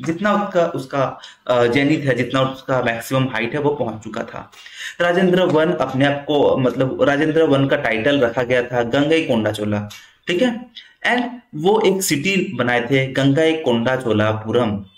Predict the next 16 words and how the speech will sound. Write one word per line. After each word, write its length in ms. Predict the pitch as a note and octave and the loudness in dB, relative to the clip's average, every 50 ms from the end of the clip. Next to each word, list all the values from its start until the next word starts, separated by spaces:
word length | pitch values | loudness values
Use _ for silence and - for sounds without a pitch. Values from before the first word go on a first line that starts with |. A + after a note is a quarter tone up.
| - - | -8 -4
तो 60 | B2 | -2
यहीं 320 | B2 C3 C3+ C#3 F#3+ F#3+ | 0 2 2 2 2 0
से 200 | F#3+ G3 F#3 F3+ | 0 2 2 2
जो 140 | F3 C#3 C#3 | 2 0 0
capital 420 | B2 A#2 A2 - A2+ - E3 E3+ | -2 -4 -4 -4 -2 0 0 2
है 60 | F3+ D3+ | 2 0
अपना 480 | B2 - - A#2 C3 D#3+ G#3 G#3+ - - - - - - - | 0 -2 -4 -2 0 0 -2 -2 -6 -12 -18 -20 -20 -12 -4
ग-, 380 | A#2+ C3 A#2+ - - B2 - C3+ | 0 0 0 0 0 -2 -2 -2
इस, 240 | C#3 C3+ - - C3 | -4 -4 -6 -8 -4
जहाँ 180 | C3+ C3+ C#3 C3 | 0 0 0 2
पे 80 | C3+ | 2
हम 120 | C3 C3 C3 | 2 2 2
लोग 180 | C3 B2+ B2+ | 2 2 2
पढ़े 200 | B2 A#2 B2+ C3+ | 0 2 2 2
गंगाईकोंडा 520 | C3 B2+ A#2+ B2 B2+ B2+ A#2+ A#2 A2+ A#2+ A#2 | 2 2 2 2 0 0 0 0 0 0 0
चोलापुरम 540 | A2+ A2 G#2+ G#2 G#2 A2+ A#2+ D3+ G#3+ - | 0 0 0 0 0 0 0 2 0 0